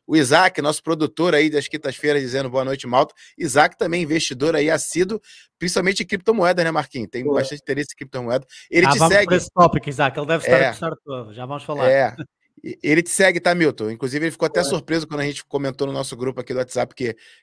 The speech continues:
Speaker 1: que, é, terça-feira teria Homem Finanças. Ele, "É sério? Homem Finanças no Zuga?" E pronto, já é um, já é algum seguidor teu de um tempo.
Speaker 2: Uhum.
Speaker 1: Edmur Barros também tá sempre com a gente aí. Obrigado, Edmur. Viva, companheiros. Live interessante e bastante útil.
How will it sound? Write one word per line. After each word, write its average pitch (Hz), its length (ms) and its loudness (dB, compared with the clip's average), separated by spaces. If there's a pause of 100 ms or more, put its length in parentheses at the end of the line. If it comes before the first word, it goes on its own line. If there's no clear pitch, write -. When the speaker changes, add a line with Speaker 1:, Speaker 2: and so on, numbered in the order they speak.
(180)
Speaker 1:
que, - 80 -16
é, 107 340 -4
terça-feira 139 640 -2
teria 131 320 0
Homem 151 200 -2
Finanças. 139 360 -4
Ele, 131 240 -2 (180)
"É 185 140 2
sério? 214 400 4
Homem 233 160 -2
Finanças 196 420 -2
no 160 80 -4
Zuga?" 165 400 -4 (440)
E 120 300 -4
pronto, 113 300 -2
já 113 140 0
é 117 160 2
um, 123 340 -4
já 107 180 -6
é 110 80 -2
algum 117 260 -6
seguidor 120 420 -4
teu 117 180 -6
de 117 80 -8
um 120 60 -6
tempo. 180 260 2 (400)
Speaker 2:
Uhum. 180 100 2
Speaker 1:
Edmur 196 440 2
Barros 156 400 4
também 143 180 -4
tá 139 140 -6
sempre 175 320 -4
com - 100 -4
a 135 60 2
gente 135 300 -6
aí. 135 40 -2
Obrigado, 135 320 -2
Edmur. 135 320 -2 (320)
Viva, 196 320 0
companheiros. 160 540 2
Live 156 260 2
interessante 151 500 -4
e 160 40 -16
bastante 151 420 -6
útil. 139 240 -6